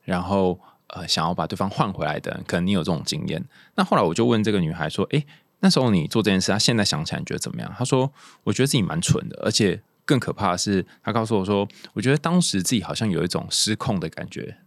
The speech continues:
呃，灵魂出窍吗？或者是被鬼神附体，就觉得那时候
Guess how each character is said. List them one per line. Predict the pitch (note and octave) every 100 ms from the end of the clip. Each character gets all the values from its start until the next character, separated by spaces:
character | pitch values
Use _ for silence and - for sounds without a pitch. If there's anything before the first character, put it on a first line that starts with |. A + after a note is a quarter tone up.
| _
呃， | - E2 D2+
灵 | E2+ F2+ A2+
魂 | A2
出 | G2+ A#2
窍 | - F#2+
吗？ | E2 E2
或 | G#2
者 | F#2
是 | - F#2+
被 | - F#2 E2 - - -
鬼 | F#2+
神 | E2 F#2 F2
附 | - G2
体， | - -
就 | - F2
觉 |
得 | E2+ - - - _
那 | - C3
时 | A2
候 | G#2 G#2